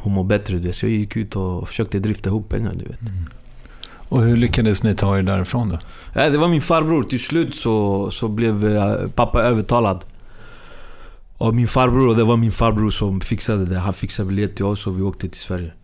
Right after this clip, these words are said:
Speaker 2: Okej. Mm. Och hur kom det sig att det blev Sverige?
Speaker 1: Eh, för att min farbror var här och, eh, det gick bra att prata om, eh, Olof Palme. Så att det, Olof Palme hade hjälpt många chilenare.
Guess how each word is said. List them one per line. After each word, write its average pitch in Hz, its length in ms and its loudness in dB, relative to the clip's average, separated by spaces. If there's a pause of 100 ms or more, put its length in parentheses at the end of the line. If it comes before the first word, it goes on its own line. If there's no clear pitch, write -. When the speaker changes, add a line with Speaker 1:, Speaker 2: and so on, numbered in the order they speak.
(140)
Speaker 2:
Okej. 101 320 -2 (200)
Mm. 92 160 -2 (420)
Och 120 200 2
hur 117 360 0
kom 113 220 0
det 104 80 2
sig 101 120 2
att 95 60 -2
det 98 80 -2
blev 92 120 0
Sverige? 110 360 -6 (1000)
Speaker 1:
Eh, - 260 0
för 151 200 2
att 135 80 0
min 143 120 4
farbror 156 380 4
var 123 160 4
här 104 180 2
och, 101 320 -2
eh, 107 160 0
det 110 100 0
gick 117 120 0
bra 113 300 2
att 95 100 -8
prata 113 300 2
om, 98 240 0
eh, 95 120 0
Olof 101 300 -2
Palme. 107 380 0 (340)
Så - 140 -4
att 101 60 -2
det, 107 340 4
Olof 107 240 0
Palme 117 220 4
hade 110 160 4
hjälpt 113 240 2
många 110 260 2
chilenare. 110 500 0